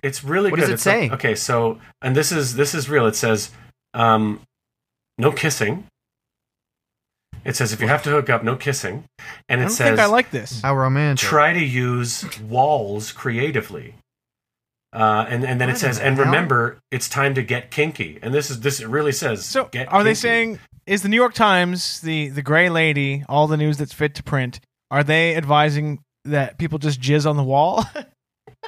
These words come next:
Speaker 1: No, Mike,
Speaker 2: I, I, I
Speaker 1: Michael,
Speaker 2: think they're
Speaker 1: Mike,
Speaker 2: saying,
Speaker 1: no.
Speaker 2: I think they're saying you stand against a wall and someone else go on the other side of the wall and give a reach around.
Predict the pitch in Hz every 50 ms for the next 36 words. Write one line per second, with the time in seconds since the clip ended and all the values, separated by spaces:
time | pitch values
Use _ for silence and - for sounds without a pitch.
0 | - _ - 480 - - 156 135 104 143 233 262 269 - 190 156 139 131 135 165
1 | 175 226 262 208 - 196 233 170 165 170 202 269 254 139 123 - - 226 214 208
2 | - - 208 226 220 190 185 185 170 214 226 220 185 135 110 95 87 - 180 214
3 | - 294 277 - 240 214 196 - - 202 196 185 170 165 156 180 208 220 196 -
4 | - 190 185 185 175 175 156 160 165 165 151 - - 160 139 127 143 156 151 139
5 | 131 131 135 - - 151 151 139 - 190 185 175 170 175 180 170 - - - _
6 | _ _ _ - 160 165 170 160 160 160 156 151 139 - - 165 175 208 220 208
7 | 180 156 135 127 127 131 147 - - 151 143 143 170 165 175 165 175 226 320 -
8 | - 359 311 185 139 113 95 92